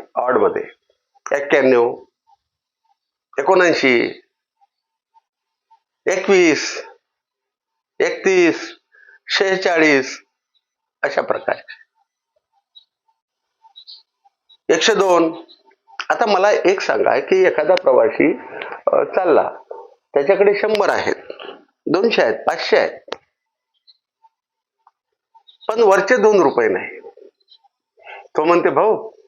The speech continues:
त्या वाहकास, कंडक्टरला म्हणते की, "काय राजू, एक तर तुम्ही राऊंड फिगर करा, एकशे पाच करा, एकशे दहा करा किंवा शंभर करा,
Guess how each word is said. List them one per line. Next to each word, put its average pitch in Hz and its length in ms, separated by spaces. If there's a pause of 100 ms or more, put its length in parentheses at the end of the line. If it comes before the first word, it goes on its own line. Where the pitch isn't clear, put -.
(1080)
त्या 196 500 (920)
वाहकास, 170 680
कंडक्टरला 160 840
म्हणते 143 440 (260)
की, - 260
"काय 139 320
राजू, 107 540
एक 131 100
तर 160 220
तुम्ही 165 280
राऊंड 175 280
फिगर 190 240
करा, 214 500 (640)
एकशे 120 220
पाच - 300
करा, 214 320 (100)
एकशे - 240
दहा 180 240
करा 185 280
किंवा 262 300
शंभर 311 320
करा, 127 280